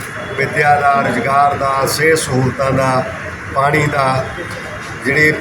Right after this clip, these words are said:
ਸਿਹਤ ਨਾਲ ਰਿਲੇਟਿਡ ਹੋਰ ਮਸਲੇ ਨੇ, ਉਹਨਾਂ ਸਮੱਸਿਆਵਾਂ ਦਾ ਸਾਹਮਣਾ ਕਰ ਰਿਹਾ ਸਾਰਾ ਸਮਾਜ। ਤੇ ਨਸ਼ਿਆਂ ਦਾ ਬਹੁਤ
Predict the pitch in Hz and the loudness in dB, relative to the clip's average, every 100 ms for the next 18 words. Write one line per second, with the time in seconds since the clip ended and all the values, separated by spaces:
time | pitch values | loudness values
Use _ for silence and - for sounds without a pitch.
0 | - - 139 175 170 170 160 135 143 143 | -6 -4 0 2 2 0 0 0 -2 -2
1 | 139 151 175 175 185 147 131 110 95 - | -2 0 0 2 0 0 0 0 -2 -8
2 | - - - 175 185 180 - 139 - 156 | -12 -10 -2 2 2 2 0 -2 0 0
3 | 156 165 170 156 147 180 180 160 143 143 | 0 2 2 2 0 0 0 0 0 0
4 | 135 127 143 135 120 110 98 - - - | 0 2 0 0 0 0 0 -4 -10 -10
5 | - - 147 135 135 147 165 160 160 151 | -10 -8 -2 0 2 2 4 4 2 2
6 | 156 | 0